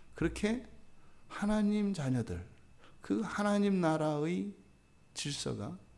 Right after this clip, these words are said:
여러분들의 삶 속에 부여되어 있고 또 인간의 질서,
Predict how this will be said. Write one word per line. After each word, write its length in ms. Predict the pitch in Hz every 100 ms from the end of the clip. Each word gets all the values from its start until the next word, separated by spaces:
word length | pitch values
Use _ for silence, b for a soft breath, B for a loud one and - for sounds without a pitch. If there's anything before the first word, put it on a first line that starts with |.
| - - -
여러분들의 560 | 127 160 170 170 170 165
삶 280 | 151 156 156
속에 480 | 151 143 165 226 -
부여되어 480 | - 143 139 120 107
있고 380 | 92 - 85 151 - - B B B B -
또 340 | 220 233 B B B B B -
인간의 680 | - - 202 220 214 214 202
질서, 500 | 147 135 - 87